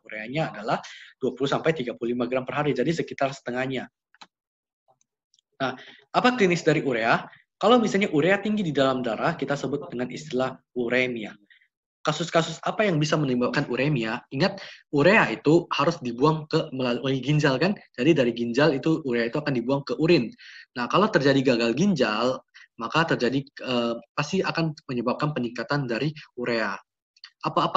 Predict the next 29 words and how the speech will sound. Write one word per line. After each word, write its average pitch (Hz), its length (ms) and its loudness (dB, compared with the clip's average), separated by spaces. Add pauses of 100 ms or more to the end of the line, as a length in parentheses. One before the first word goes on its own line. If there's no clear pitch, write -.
saja 220 240 4
yang 139 160 2
dapat 147 240 2
menyebabkan 131 480 0
kegagalan 123 480 -2
pada 117 160 -2
ginjal? 123 480 -2 (880)
Misalnya, 160 480 0 (400)
eh, 127 160 -2
pasien 151 320 0
dengan 120 240 -2
dehidrasi 143 720 2 (400)
atau 131 240 -4
pasien 151 240 2
dengan 139 320 -2
obstruksi - 480 -4
urin. 165 400 2
Obstruksi 147 320 -2
urin 175 240 4
berarti 147 160 2
ada 160 160 2
batu 156 400 2
di 135 80 0
situ 135 400 -4 (320)
atau 139 240 -4
ada 160 80 6
sesuatu 185 480 4
yang 180 160 2
menyumbat, 160 480 2